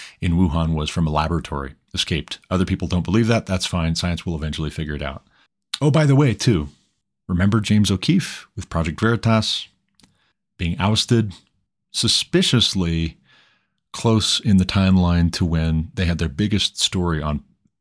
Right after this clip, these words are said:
Pfizer, the expose that Pfizer was engaged in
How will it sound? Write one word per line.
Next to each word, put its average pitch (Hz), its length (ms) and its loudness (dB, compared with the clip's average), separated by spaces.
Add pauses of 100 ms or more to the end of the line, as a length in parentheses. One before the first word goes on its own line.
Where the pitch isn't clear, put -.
(140)
Pfizer, 92 460 0 (960)
the 90 80 -4
expose 85 360 -2
that - 1200 -6
Pfizer 87 340 0
was 82 160 -2
engaged 82 420 -2
in 85 320 0